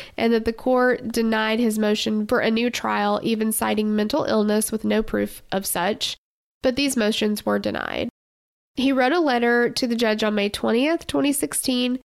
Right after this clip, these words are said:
saying that he would not testify for the D A in Margaret's trial, and it would be a waste of time for all parties involved to contact him or have him <laughs> transported.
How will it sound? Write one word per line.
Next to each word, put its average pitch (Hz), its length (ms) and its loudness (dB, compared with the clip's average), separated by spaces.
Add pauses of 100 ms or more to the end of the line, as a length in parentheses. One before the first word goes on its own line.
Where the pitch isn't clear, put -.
(280)
saying 277 340 2
that 269 160 2
he 277 200 2
would 285 220 2
not 247 320 0
testify 240 500 -2
for 226 140 -2
the 220 100 0
D 226 180 2
A 214 140 2
in 208 100 0
Margaret's 247 480 -2
trial, 320 460 0
and - 160 -2
it 233 80 2
would 254 140 2
be 277 120 2
a 254 80 2
waste 233 300 0
of 269 100 -2
time 233 280 0
for 226 180 -2 (100)
all 226 200 2
parties 226 460 0
involved 214 500 0
to 240 60 -4
contact 330 500 0
him 220 220 0
or 220 180 0
have 208 200 -2
him 208 100 -2
<laughs> - 0 -
transported. - 840 -4